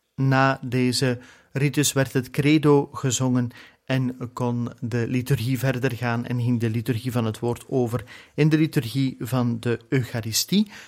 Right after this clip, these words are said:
met ook bijzondere gebeden, eh, die heel specifiek aan God vragen om de paus bij te staan in het ambt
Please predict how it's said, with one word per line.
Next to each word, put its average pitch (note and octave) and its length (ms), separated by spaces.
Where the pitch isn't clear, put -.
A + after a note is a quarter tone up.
met D3+ 140
ook D3+ 100
bijzondere D3 500
gebeden, C3 640
eh, - 100
die D#3 680
heel D3+ 220
specifiek C#3+ 680
aan B2 200
God E3 240
vragen C3+ 600
om C#3+ 220
de B2 80
paus B2+ 360
bij A2 200
te A2+ 120
staan A2+ 340
in A#2+ 100
het A2+ 160
ambt B2+ 420